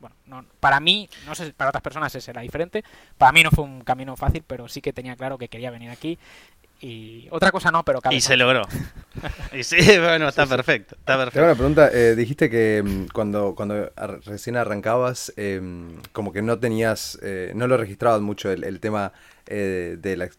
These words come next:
Speaker 3: del espacio, las agencias aeroespaciales y eso, y que de repente te, te, te,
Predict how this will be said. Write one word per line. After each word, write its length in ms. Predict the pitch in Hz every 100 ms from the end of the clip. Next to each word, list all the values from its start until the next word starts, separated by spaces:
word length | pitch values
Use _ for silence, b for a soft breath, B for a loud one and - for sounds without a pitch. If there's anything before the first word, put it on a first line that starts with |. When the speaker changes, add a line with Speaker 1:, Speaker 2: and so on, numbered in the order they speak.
| -
Speaker 3:
del 140 | 95
espacio, 560 | 90 113 104 98 110 101
las 140 | 92
agencias 300 | - 98 95
aeroespaciales 640 | 92 87 95 - 104 101 104
y 40 |
eso, 240 | 98 104 92 b b
y 100 | 110
que 260 | 113 101 82 _ _ _ 76 - - -
de 120 | 110
repente 320 | 98 117 113
te, 140 | 110 92
te, 260 | - 98
te, 600 | 80 - 92 92 87 87